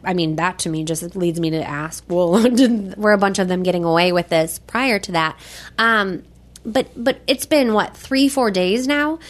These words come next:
that we don't have an answer. We don't have, we don't know that this was a, an enemy space or an enemy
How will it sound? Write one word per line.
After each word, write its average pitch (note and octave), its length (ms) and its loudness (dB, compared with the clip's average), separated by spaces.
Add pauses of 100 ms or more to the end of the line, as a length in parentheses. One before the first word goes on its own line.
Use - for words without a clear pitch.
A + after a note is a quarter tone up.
(160)
that A3+ 140 2
we B3 120 2
don't C#4+ 200 2
have A#3 360 -2
an A3+ 240 -6
answer. F#3+ 500 -4
We F#3 120 -2
don't A#3 140 -2
have, G#3+ 280 0
we G#3 120 0
don't G#3+ 180 -2
know G#3 100 -2
that G3+ 220 -6
this G3+ 240 -2
was F#3+ 480 0
a, F#3 400 -2
an F#3 300 -2
enemy G3 500 -2
space F#3+ 400 -4
or G3+ 80 -2
an F#3+ 120 0
enemy G3+ 540 -2